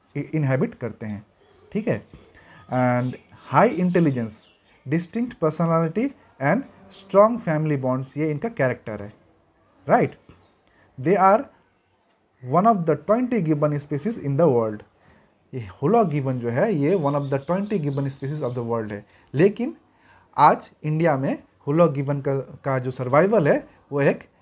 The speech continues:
क्रिटिकल कंडीशन बन गया है। इस, इनके सर्वाइवल पे आ-, पे आज क्वेश्चन मार्क आ रहे हैं, इसलिए ये मीटिंग ग्लोबल गिबन नेटवर्क ने कंडक्ट कराई है, राइट? They are found in the forested, they are found in the forested areas of northeast India,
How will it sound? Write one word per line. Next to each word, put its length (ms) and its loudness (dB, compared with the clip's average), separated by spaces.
क्रिटिकल 360 -2
कंडीशन 480 -6
बन 60 -4
गया 240 -8
है। 200 -8
इस, 160 -14
इनके 180 -6
सर्वाइवल 460 2
पे 180 -4
आ-, 260 0
पे 100 0
आज 260 2
क्वेश्चन 300 -2
मार्क 300 -2
आ 100 -10
रहे 120 -8
हैं, 280 -10
इसलिए 320 0
ये 180 4
मीटिंग 300 0
ग्लोबल 280 2
गिबन 260 -4
नेटवर्क 360 -4
ने 100 -4
कंडक्ट 420 -4
कराई 260 -6
है, 200 -10
राइट? 280 0
They 220 2
are 180 4
found 200 0
in 160 -2
the 60 0
forested, 460 2
they 220 0
are 200 2
found 240 0
in 100 -4
the 140 -4
forested 440 0
areas 400 0
of 160 4
northeast 440 -4
India, 360 0